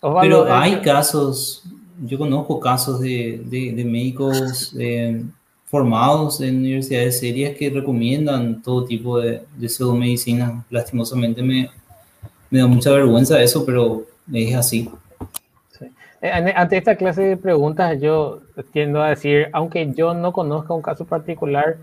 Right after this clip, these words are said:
Speaker 1: eh, hay tantas personas en el mundo y hay tantas, you know, hay, hay, hay tanta desinformación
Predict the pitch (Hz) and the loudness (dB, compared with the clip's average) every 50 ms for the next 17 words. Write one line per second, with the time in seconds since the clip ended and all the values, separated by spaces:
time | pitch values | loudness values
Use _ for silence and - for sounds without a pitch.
0 | - _ _ _ _ _ _ _ _ - 143 139 139 139 - 151 151 147 - 165 | -14 _ _ _ _ _ _ _ _ -2 0 0 0 0 -2 -4 -2 -2 0 -2
1 | 180 180 220 214 - _ - 185 160 - 165 156 160 170 175 175 170 165 156 147 | 0 0 0 -2 -2 _ -2 -2 0 0 0 0 0 0 -2 -2 0 0 0 0
2 | 131 131 139 151 151 156 156 165 151 147 143 139 135 135 131 - 135 143 143 156 | 0 0 0 0 0 0 0 0 0 -2 -2 -2 -2 -4 -4 -6 -6 -6 -6 -6
3 | 170 156 151 - - _ _ _ _ _ _ _ - 123 123 123 123 127 131 131 | -8 -8 -10 -12 -20 _ _ _ _ _ _ _ -14 -12 -10 -10 -8 -8 -10 -8
4 | - - 143 135 131 135 139 143 135 135 135 147 156 156 165 165 160 160 165 175 | -4 0 2 2 4 4 4 4 4 4 4 2 2 2 4 4 4 4 4 2
5 | 170 156 - 175 170 165 151 135 - - 131 139 147 143 - | 0 2 2 2 2 2 0 -2 -2 -2 -2 -2 -4 -4 -8